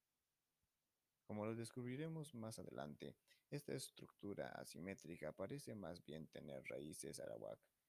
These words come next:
En otras palabras, y así como pudo ocurrir con los Ambaya o los Guana,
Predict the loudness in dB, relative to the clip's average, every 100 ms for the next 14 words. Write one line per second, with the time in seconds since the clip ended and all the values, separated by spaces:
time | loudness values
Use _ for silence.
0 | _ _ _ _ 0 2 2 -2 0 0
1 | 6 6 6 2 2 -4 _ -2 2 2
2 | 0 -2 0 0 0 0 -2 -2 -4 0
3 | -2 -2 -4 -2 -2 -2 -6 _ _ _
4 | -4 -2 4 4 4 0 -2 -10 _ _
5 | _ 2 2 2 -2 -4 4 4 4 2
6 | -2